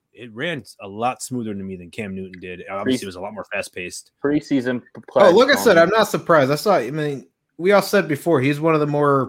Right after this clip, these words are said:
Speaker 3: pro-ready quarterbacks coming out of this class, so it's not surprising in this offense that he's taken over, especially with Cam Newton's arm
Speaker 2: Mm.
Speaker 3: being what it is. It's, you know, he, he can't do much what he used to be able to do, and, um,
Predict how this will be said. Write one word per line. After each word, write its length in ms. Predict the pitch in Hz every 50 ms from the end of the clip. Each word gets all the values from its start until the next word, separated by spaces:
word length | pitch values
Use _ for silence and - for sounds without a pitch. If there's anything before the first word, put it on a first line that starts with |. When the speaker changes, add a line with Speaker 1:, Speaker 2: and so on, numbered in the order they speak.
| -
Speaker 3:
pro-ready 400 | - - 151 143 143 143 139 139
quarterbacks 540 | 139 - 151 143 139 139 131 131 123 - -
coming 260 | - - 139 135 127
out 160 | 131 131 131 131
of 80 | 123
this 140 | 117 107 -
class, 420 | - - 147 147 151 139 131 -
so 140 | - 120 117
it's 140 | 113 - -
not 180 | 147 139 127 -
surprising 760 | 123 113 - 135 143 156 147 127 127 123 120 113 113 113 - _ _ _ _ _ _ _ _ _ _ -
in 120 | 139 135
this 160 | 131 120 - -
offense 420 | 123 135 139 - 127 117 107 -
that 80 | 120 117
he's 140 | 110 104
taken 300 | - - 127 113 - 113
over, 260 | 120 127 127 113 113 107
especially 420 | - - - 131 123 - - 123
with 200 | 117 117 104 -
Cam 260 | - 135 127 120 123
Newton's 260 | 123 120 107 117 104
arm 480 | 120 120 123 123 120 117 113 113 107 107 _ _ _ _ _ _ _ -
Speaker 2:
Mm. 300 | 101 98 95 95 95 95 _ _ _ _ _ _ _ _ - 110 104 107
Speaker 3:
being 280 | 117 123 127 127 131
what 120 | 131 131 123
it 140 | 117 113
is. 360 | 127 139 135 127 120 113 107 110
It's, 160 | 110 104 - -
you 100 | 139 123
know, 160 | 117 113 110
he, 320 | 110 123 131 127 - - _
he 160 | - 117 123 123
can't 320 | - 156 160 147 113 104
do 160 | 123 147 202
much 280 | 196 139 120 107 - -
what 140 | 123 120 117
he 60 | 113
used 220 | 113 113 110 - _
to 40 |
be 100 | - 113
able 200 | 110 110 110 113
to 100 | 104 110
do, 140 | 110 110 110
and, 240 | 110 107 107 107 104 _ _ _ _ _ _ _ _ _ _ _ - _ _ _ _ _ _
um, 440 | - 104 104 101 98 98 95 95 101